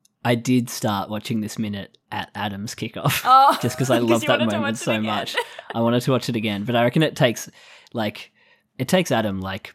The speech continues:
Speaker 1: thirty-five seconds to catch up, not even.
Speaker 2: Oh, not even that.
Speaker 1: So, like, halves the time.
Speaker 2: Um, yeah, not even that. But I'm, I'm a little bit confused 'cause is he doing a jump?
Speaker 1: Mm.
Speaker 2: Where's he doing a jump from? He,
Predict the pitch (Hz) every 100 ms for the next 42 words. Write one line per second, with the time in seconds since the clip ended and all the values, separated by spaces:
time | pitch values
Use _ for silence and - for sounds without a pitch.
0 | _ - 110 101 101 101 - 87 - 87
1 | - - 85 - 87 101 90 78 - 330
2 | 262 294 294 285 269 202 175 196 190 202
3 | - - - 101 98 - 101 98 - 95
4 | - 85 104 - _ _ _ 226 226 226
5 | 214 202 190 - 208 240 214 233 277 349
6 | 262 180 233 180 151 - _ _ _ _
7 | _ _ _ _ _ _ _ _ _ _
8 | - 269 262 294 - 269 294 285 285 370
9 | 494 - _ _ _ _ _ _ _ _
10 | _ - 247 - 220 254 226 196 - 220
11 | 202 214 254 349 415 508 523 311 175 -
12 | 196 381 - _ _ _ _ _ _ _
13 | _ _ _ _ - 214 180 110 247 349
14 | - 494 508 392 208 196 202 440 - 185
15 | 175 - 254